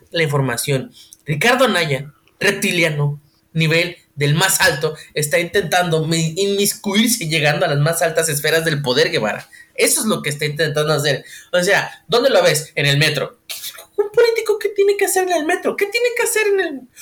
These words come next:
un candidato a presidente? ¿Qué tiene que hacer en la combi, Guevara? ¿Qué tiene que andar, ah, yendo con, con, con la...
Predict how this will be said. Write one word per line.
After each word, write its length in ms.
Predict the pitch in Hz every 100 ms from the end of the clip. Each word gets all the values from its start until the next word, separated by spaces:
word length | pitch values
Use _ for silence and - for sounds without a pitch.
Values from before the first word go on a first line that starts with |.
| -
un 200 | - 311
candidato 500 | 349 415 262 202 202
a 40 | 269
presidente? 600 | 226 - 123 143 254 262
¿Qué 80 | -
tiene 260 | 226 285 320
que 80 |
hacer 180 | 320 294
en 80 | 294
la 200 | 160 151
combi, 380 | 277 285 233 165
Guevara? 520 | 135 131 131 214 - _ _ _ _
¿Qué 100 | -
tiene 240 | 269 320 302
que 80 | 285
andar, 340 | 269 254 269 - -
ah, 180 | - 175
yendo 480 | 185 185 220 220 233
con, 340 | 214 165 143 - _
con, 720 | - 175 165 147 143 143 143 139
con 280 | 165 156 143
la... 560 | 135 127 120 117 110